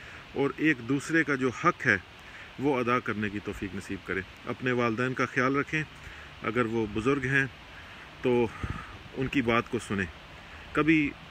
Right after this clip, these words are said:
उनकी बात को ये मत समझें कि, ए, जो वालिदैन कह रहे हैं वो बात आपको नहीं माननी या उनकी बात जो है वो, अ, पुराने दौर की है, फ़ायदा मंद नहीं है, इस तरह की बातें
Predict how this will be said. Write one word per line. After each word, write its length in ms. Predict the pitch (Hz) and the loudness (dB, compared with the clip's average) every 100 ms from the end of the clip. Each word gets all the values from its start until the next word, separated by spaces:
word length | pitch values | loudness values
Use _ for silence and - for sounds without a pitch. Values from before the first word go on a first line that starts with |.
| - | -6
उनकी 300 | 135 123 143 | -4 0 2
बात 260 | 117 123 120 | 4 4 4
को 120 | 131 | 4
ये 140 | 123 | 4
मत 180 | 131 127 | 4 0
समझें 380 | - 123 117 120 | 0 0 2 2
कि, 120 | 123 | 4
ए, 1120 | 113 101 - - - - - - 120 113 113 98 | 2 2 -10 -16 -14 -14 -14 -6 0 2 2 2
जो 120 | 117 110 | 2 4
वालिदैन 440 | 113 110 117 120 | 4 6 6 6
कह 220 | 127 120 | 8 8
रहे 140 | 113 110 | 8 6
हैं 180 | 110 110 | 4 4
वो 160 | 107 98 | 0 0
बात 400 | 110 113 - 120 113 - - - - - | 2 2 2 2 2 0 -12 -14 -10 -4
आपको 300 | 120 - 123 | -2 0 2
नहीं 260 | 113 110 127 | 2 2 2
माननी 640 | 120 117 117 120 120 120 - - - - 98 | 4 4 2 2 0 -2 -4 -12 -14 -12 2
या 200 | 113 120 117 - - - - - - - - - - | 6 6 4 0 -14 -18 -16 -16 -14 -12 -12 -10 -2
उनकी 300 | 135 123 135 113 | 0 2 2 4
बात 300 | 113 120 - | 4 4 4
जो 120 | 123 | 4
है 220 | 117 117 | 6 6
वो, 220 | 107 113 110 | 4 2 2
अ, 680 | - - - - - - 107 - | -2 -16 -16 -16 -8 -4 -2 4
पुराने 360 | 127 123 127 | 4 6 4
दौर 240 | 120 120 117 | 4 2 0
की 180 | 123 113 | 0 2
है, 220 | 117 110 104 - - - - - | 4 4 0 -10 -18 -18 -12 4
फ़ायदा 280 | 123 117 127 | 6 6 4
मंद 220 | 120 117 | 2 0
नहीं 260 | 113 117 113 | 2 2 0
है, 120 | 107 - - - - - - | -2 -6 -16 -16 -16 -12 -2
इस 140 | 139 - | -2 2
तरह 180 | 139 123 | 0 2
की 60 | |
बातें 360 | 117 110 123 | 0 2 2